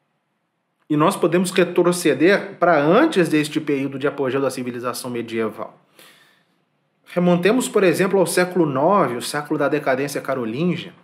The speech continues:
Há um documento muito interessante de uma mulher bastante instruída, mas a respeito da qual nós pouco sabemos, era a esposa de um importante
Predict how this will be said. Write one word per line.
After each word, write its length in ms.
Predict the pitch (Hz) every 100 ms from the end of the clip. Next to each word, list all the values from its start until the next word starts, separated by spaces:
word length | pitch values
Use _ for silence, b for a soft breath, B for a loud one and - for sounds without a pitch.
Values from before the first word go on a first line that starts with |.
| _ _ _ _ _ _ _ _
Há 80 | -
um 80 | 208
documento 480 | 196 202 214 214 190
muito 420 | 175 190 247 208
interessante 720 | 175 160 139 - 175 180 170
de 80 | 151
uma 240 | 165 165
mulher 380 | 143 143 139 151
bastante 420 | 147 127 - 170
instruída, 420 | 165 160 - 175 165
mas 160 | 143
a 40 | 143
respeito 360 | 143 135 151
da 120 | 143
qual 180 | 139 143
nós 140 | 139 127
pouco 260 | 160 160
sabemos, 640 | - 127 120 180 175 - -
era 140 | 143
a 40 | 143
esposa 380 | - - 165
de 120 | 147 147
um 20 |
importante 560 | 147 135 - 160 -